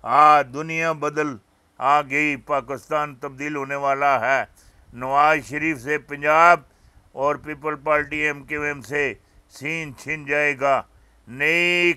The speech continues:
क़यादत सामने आएगी। इमरान, इमरान खान पर मेहरबानों की नज़रें जम चुकी हैं। नए चीफ इलेक्शन कमीशन आ गैर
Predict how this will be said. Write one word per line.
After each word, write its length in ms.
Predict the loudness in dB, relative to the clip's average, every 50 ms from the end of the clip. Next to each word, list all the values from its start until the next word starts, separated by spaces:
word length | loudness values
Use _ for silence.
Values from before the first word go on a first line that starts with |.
| -2 -2
क़यादत 420 | 0 2 4 2 2 2 -4 -4 -4
सामने 460 | -4 -4 -4 -4 -4 -4 -4 -2 0
आएगी। 480 | 0 0 0 0 -2 -4 -4 -6 -6 -6 -8 -12 _ _ _ _ _ _ _ _ -14
इमरान, 760 | -12 -8 -4 0 0 2 2 4 4 4 4 4 2 0 -2 -6 -10 _ _ _ _ _ _ -14
इमरान 520 | -10 -6 -4 -2 0 0 0 0 -2 -4 -4
खान 340 | -4 -2 0 0 0 -2 -4
पर 280 | -4 0 0 0 0 0 -6 _ _ _ _ _ _ _
मेहरबानों 680 | -12 -6 -4 -4 -4 -2 -2 -2 -2 -2 -2 -4 -8 -8
की 160 | -6 -6 -6 -6
नज़रें 520 | -4 -6 -6 -4 -2 -2 -2 -2 -2 -6 -10 _ _ _ _ _ _ -18
जम 320 | -10 -6 -6 -6 -6 -8
चुकी 340 | -10 -12 -12 -8 -6 -6 -6 -4
हैं। 300 | -4 -4 -4 -4 -6 -8 _ -20 -20 -20 _ _ -20 -18 -14 -8
नए 460 | -2 0 2 2 4 4 2 2 0 -2 -6
चीफ 440 | -10 -6 -4 -2 -2 -2 -4 -8 -20 _ _ -20 -20 _ _ -12
इलेक्शन 480 | -8 -6 -6 -6 -6 -8 -10 -10 -10 -12 -14
कमीशन 560 | -14 -12 -10 -10 -10 -8 -8 -8 -8 -8 -10 -12 _ -20 _ -20 _ _ _ -6
आ 240 | 0 2 4 4 4 2
गैर 520 | 2 2 4 6 8 8 8 6 4 2